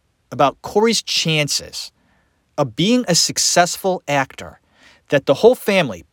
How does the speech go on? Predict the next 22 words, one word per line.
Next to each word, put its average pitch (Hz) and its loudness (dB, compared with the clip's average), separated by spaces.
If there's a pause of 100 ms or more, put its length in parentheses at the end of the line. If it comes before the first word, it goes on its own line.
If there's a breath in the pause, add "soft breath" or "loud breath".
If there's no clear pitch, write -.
(200)
picked - 2
it 214 6
up 107 -2 (920)
and 117 -14
trekked - 0
across 202 2 (240)
to - -4
Los 156 2
Angeles 110 -8 (760 soft breath)
because 131 -6
young 185 2
Corey, 143 -2
and 131 -8
I 143 0
believe 147 -2
he 196 -4
was 190 -2
around 147 2
the 117 -6
age 165 0
of 170 -8
eleven. 101 -2